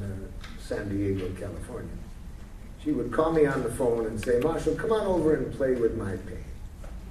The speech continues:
And here's what she meant by that.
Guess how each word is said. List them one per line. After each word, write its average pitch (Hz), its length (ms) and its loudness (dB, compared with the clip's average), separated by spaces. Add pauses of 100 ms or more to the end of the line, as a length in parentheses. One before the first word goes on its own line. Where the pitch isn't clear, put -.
(1800)
And 139 100 -6
here's 160 260 2
what 147 180 8
she 143 160 6
meant 120 300 2
by 90 100 -4
that. 80 260 -6